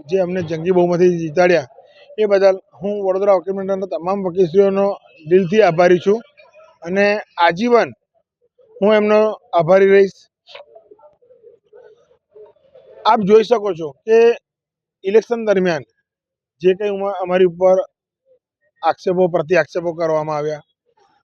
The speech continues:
પણ એ આક્ષેપો પ્રત્યાક્ષેપો કોના દ્વારા કરવામાં આવ્યા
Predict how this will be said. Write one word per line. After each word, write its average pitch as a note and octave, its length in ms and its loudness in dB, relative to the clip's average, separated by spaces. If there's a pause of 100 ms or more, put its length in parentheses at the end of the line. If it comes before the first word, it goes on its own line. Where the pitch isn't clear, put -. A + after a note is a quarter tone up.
(140)
પણ A3+ 140 -6
એ B3 180 4
આક્ષેપો A#3+ 440 0
પ્રત્યાક્ષેપો G#3+ 640 -2
કોના G#3 300 -6
દ્વારા F#3+ 240 2
કરવામાં D#3 440 -6
આવ્યા A#2 200 -12